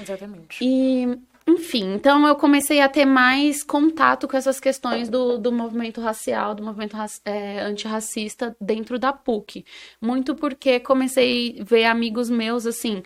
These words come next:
Speaker 2: na minha sala só tinha eu e um outro amigo de negro, numa sala de quarenta alunos. Então a gente já começa, tipo, a achar meio estranho, né? Como assim, num país que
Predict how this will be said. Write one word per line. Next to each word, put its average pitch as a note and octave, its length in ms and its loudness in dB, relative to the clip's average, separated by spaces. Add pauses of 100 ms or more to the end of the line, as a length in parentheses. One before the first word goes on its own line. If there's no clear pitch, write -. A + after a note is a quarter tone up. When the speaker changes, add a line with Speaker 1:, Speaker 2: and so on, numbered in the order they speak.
(420)
Speaker 2:
na A3+ 160 -2
minha C4+ 240 4
sala B3+ 720 2
só A#3+ 180 -2
tinha B3+ 320 0
eu C4+ 240 4
e D4+ 40 4
um D4 100 2
outro C#4+ 240 0
amigo C4 260 -2
de A3+ 100 -4
negro, G#3 440 -4
numa G3 180 -10
sala G#3+ 260 -6
de G3+ 80 -12
quarenta G#3+ 440 -6
alunos. G3+ 600 -4 (120)
Então G#3+ 120 -10
a G#3 80 -4
gente G#3+ 300 -6
já G#3+ 80 -8
começa, G#3+ 460 -2
tipo, G#3 360 -6
a - 40 -4
achar G#3 180 0
meio G3+ 180 -2
estranho, A3 500 -2
né? E3+ 120 -4
Como F#3+ 240 -6
assim, G3+ 340 -8
num G3 120 -8
país G3+ 320 -6
que F#3+ 200 -6